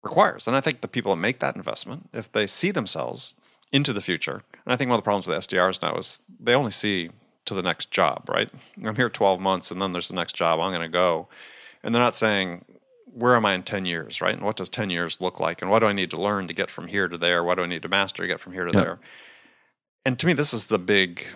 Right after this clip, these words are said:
Speaker 1: the big gap that we need to, as culturally in sales, and I think it's just the way people look at the profession is, you know, we don't have continuing education requirements. We don't,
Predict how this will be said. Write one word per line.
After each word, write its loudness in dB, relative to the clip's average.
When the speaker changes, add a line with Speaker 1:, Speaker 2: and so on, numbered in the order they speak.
Speaker 1:
the 0
big 2
gap 2
that -2
we -4
need -6
to, -2
as -2
culturally 0
in -14
sales, -4
and -2
I -2
think -6
it's -4
just -4
the -8
way 0
people -4
look -2
at -4
the -18
profession -2
is, -10
you -2
know, 2
we 2
don't 4
have 0
continuing -6
education -6
requirements. -6
We -4
don't, -2